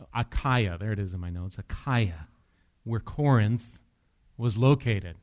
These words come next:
If you're confused, here's where we're at. Achaia and Greece, or Corinth, is the area. And so s-, Paul, I think it's supposed, he spends these three months. Someone looks at him and says, uh, or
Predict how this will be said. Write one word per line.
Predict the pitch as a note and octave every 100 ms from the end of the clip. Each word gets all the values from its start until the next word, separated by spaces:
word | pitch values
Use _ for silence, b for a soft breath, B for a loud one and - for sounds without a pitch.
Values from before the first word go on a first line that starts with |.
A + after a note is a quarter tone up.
| _ _ _ _ _
If |
you're | G#2+ G2+
confused, | - G2+ - C#3 G#2+ A2+ A2
here's | G#2 G2+
where | G#2
we're | G#2+ A#2+
at. | F#2+ E2 -
Achaia | - A2+ B2 B2+ b b b b -
and | G#2+ A2+ A#2 A#2 A#2
Greece, | G#2+ A#2+ B2+ C3 C3+ - -
or | A2+ A2+ A#2 A#2+ A#2+ b b b _
Corinth, | - - D3 A#2+ A2 A2
is | B2 A2+ G#2
the | G2 A2+ A#2
area. | A2 G#2+ F2+ D#2+ _ _ _
And | B2+
so | - D3
s-, | - -
Paul, | - F#3+ F#3+ D3+ E3+ F3 b b b
I | B2
think | C3
it's | D3
supposed, | - D3 - G#3 F3+ D3
he |
spends | C#3+ D3 D#3 F3
these | F3 D#3+
three | - E3+ G3+
months. | C#3+ F3 F#3
Someone | - D#3+ F3+ D#3+
looks | F3+ -
at | D3
him | D#3
and | C#3+ B2+
says, | C#3+ C3+ - b b b
uh, | - C3 A#2 A#2
or | B2+ B2